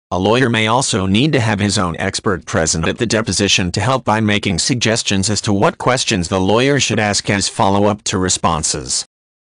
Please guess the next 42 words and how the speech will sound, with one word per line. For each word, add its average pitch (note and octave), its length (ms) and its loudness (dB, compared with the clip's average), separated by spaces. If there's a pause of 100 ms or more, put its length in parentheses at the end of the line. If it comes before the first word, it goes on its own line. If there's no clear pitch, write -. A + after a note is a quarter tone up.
(120)
Another B2+ 360 2
concern G2 460 0
with F2+ 160 -2
conducting A2 520 0
a G2 40 0
deposition F#2+ 680 0
is E2+ 140 -2
that G#2+ 200 0
it F2+ 120 -2
will F#2+ 220 2
allow F#2+ 240 2
the G#2 140 2
opposing F2 480 -2
party A2+ 340 0
to C3 140 0
learn G2 260 2
how G2+ 160 0
the F2+ 160 -2
attorney G#2 440 0
is F#2 140 -2
analyzing F#2+ 680 0
the G#2+ 120 0
case. - 520 -4 (500)
This A2+ 180 0
allows A2 400 0
the B2+ 180 2
opposing F2 480 -2
party G#2 360 0
to A2 100 -2
gain E2+ 260 -2
insight B2+ 520 -2
into G2 220 2
what F#2+ 180 0
approach B2 460 2
the F#2+ 120 0
lawyer G#2 380 2
is F2 180 -2
likely G#2 400 0
to A2+ 100 -2
take F#2 260 -4
at F2 120 -4
trial. D2 560 -4